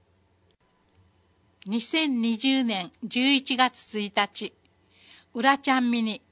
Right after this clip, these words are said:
運行開始。浦添市に予約型のコミュニティバス、浦ちゃんミニが誕生しました。十一月から約一年間、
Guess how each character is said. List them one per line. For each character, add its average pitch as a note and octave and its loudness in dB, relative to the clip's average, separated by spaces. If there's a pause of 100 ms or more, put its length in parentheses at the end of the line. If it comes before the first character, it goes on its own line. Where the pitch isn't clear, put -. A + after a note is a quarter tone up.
(140)
運 B3 2
行 A#3 0
開 A3 -4
始。 - -6 (1160)
浦 C4+ -2
添 D4+ 0
市 - -2
に G#3+ -2
予 A3+ 4
約 C#4+ 0
型 C#4 2
の A#3+ 2
コ - -4
ミ A#3 2
ュ A#3+ 4
ニ B3 2
テ A#3+ -6
ィ A3+ 0
バ A3+ -2
ス、 - -12 (520)
浦 C4+ 0
ち C#4+ 2
ゃ C#4 8
ん C4 4
ミ C4+ 6
ニ B3+ 4
が G#3 0
誕 G#3 -4
生 G3 0
し F#3+ -8
ま F#3 -2
し - -14
た。 - -8 (800)
十 C#4+ 2
一 C#4+ -2
月 C#4 -2
か G#3 0
ら F#3 2
約 A#3+ 0
一 A3 0
年 C4+ 6
間、 G3+ -6